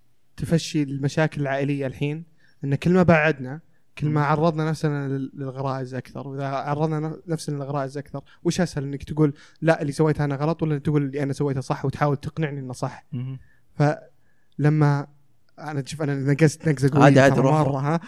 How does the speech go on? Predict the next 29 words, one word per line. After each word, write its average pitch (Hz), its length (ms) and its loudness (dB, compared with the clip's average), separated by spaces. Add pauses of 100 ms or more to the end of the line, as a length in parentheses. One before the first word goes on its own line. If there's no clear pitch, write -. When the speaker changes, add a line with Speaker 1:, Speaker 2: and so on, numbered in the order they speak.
(260)
Speaker 2:
<laughs> 156 540 2
إيه. 131 220 0
Speaker 1:
لكن 156 340 2
موضوع 165 300 8
الزواج 156 320 6
المتأخر، 139 460 0
Speaker 2:
إيه. 135 60 -2
Speaker 1:
وكيف 165 200 2
إن 160 120 2
الزواج 147 380 2
تأخر 151 480 -2
مرة. 147 380 -2 (280)
Speaker 2:
إيه. 107 200 -4 (1000)
Speaker 1:
آه، 135 600 -4
وصار 139 460 0
عندنا 151 380 2
فجوة 135 540 0 (200)
Speaker 2:
مم. 135 120 -6
Speaker 1:
عمرية، 139 500 0
المفروض 143 400 0
إنك 139 240 -4 (960)
تمارس 170 300 4
حياتك 156 500 0
بشكل 147 320 -2
طبيعي 135 360 -4
كإنسان 135 420 -4
طبيعي 131 340 -2
فيها. 135 380 -6
Speaker 2:
مم. 113 140 -14